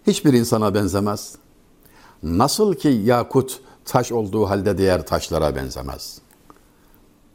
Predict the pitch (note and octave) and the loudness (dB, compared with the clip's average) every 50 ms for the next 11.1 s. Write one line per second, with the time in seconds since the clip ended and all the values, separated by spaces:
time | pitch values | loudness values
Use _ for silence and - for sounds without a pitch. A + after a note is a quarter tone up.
0 | _ _ _ _ - _ - - - - F#2+ F2+ - - - _ _ _ - - | _ _ _ _ -20 _ -18 -8 -2 0 0 0 -2 -8 -18 _ _ _ -20 -20
1 | - - - - - - - _ - _ - A2+ A2 G2 E2 D#2 C2+ C#2 C2+ E2 | -20 -20 -20 -20 -20 -20 -20 _ -14 _ 0 2 4 4 2 0 -4 -6 -2 0
2 | A2+ A#2+ - B2+ B2 - - E2+ D2+ - - C#2+ C2 B1+ C2 C2 - - D2 A#1 | 0 2 2 2 0 0 -2 -6 -6 -6 -8 -8 -8 -6 -8 -8 -10 -12 -10 -8
3 | C#2+ G#2+ B2 D#3+ G#3+ - - - - - _ _ _ _ _ _ _ _ _ _ | -6 -4 -4 -4 -6 -8 -18 -20 -20 -20 _ _ _ _ _ _ _ _ _ _
4 | _ _ _ _ _ _ _ - _ _ _ - - _ _ _ - - G#2 A2 | _ _ _ _ _ _ _ -20 _ _ _ -20 -20 _ _ _ -4 2 2 4
5 | G#2+ G#2+ A2 A#2 F#2+ F2 E2 D2+ C#2+ C#2 C2 A#1 - - - F2+ - G#2+ A2+ G2+ | 4 6 4 4 4 2 2 2 0 -2 -4 -8 -6 -6 -4 -4 -2 -2 -2 -2
6 | - - G2+ F2 F2+ F2 F2 F2 E2+ D#2+ D#2 E2 D#2 D2+ E2 D#2 E2 D#2+ E2+ E2 | 0 -2 -2 0 0 0 0 0 0 0 0 0 -2 -2 -2 -2 -2 -2 -4 -4
7 | C#2+ C#2+ C#2 E2 G#2+ A#2+ B2+ C3 C3 - _ - - - F2 F2+ F#2 F#2 F#2+ G2 | -4 -4 -4 -4 -4 -4 -6 -8 -10 -16 _ -20 -16 -16 -14 -12 -10 -6 0 4
8 | B2 B2 C3 D#3+ F#3+ F#3 F#3+ - - - - - C3 A2+ F#2+ G#2+ G2 F2+ G2 G2 | 4 6 6 6 4 2 0 -8 -12 -10 -4 -2 -2 0 2 0 2 2 2 2
9 | F#2+ F#2 F2+ F2 D2 C#2 C#2+ D#2 D2+ E2 G#2+ B2 A2 G#2 F2 D#2+ E2+ D#2+ D2+ D2 | 2 0 0 -2 -2 -4 -6 -6 0 2 4 4 6 4 2 0 0 -4 -4 -4
10 | D2 C#2 C2+ C#2 C#2 C#2 B1+ - - - - - - F#2+ F#2 E2 D#2 - - - | -4 -4 -4 -4 -8 -10 -12 -14 -16 -20 -20 -12 -6 -6 -4 -4 -6 -8 -14 -20
11 | - | -20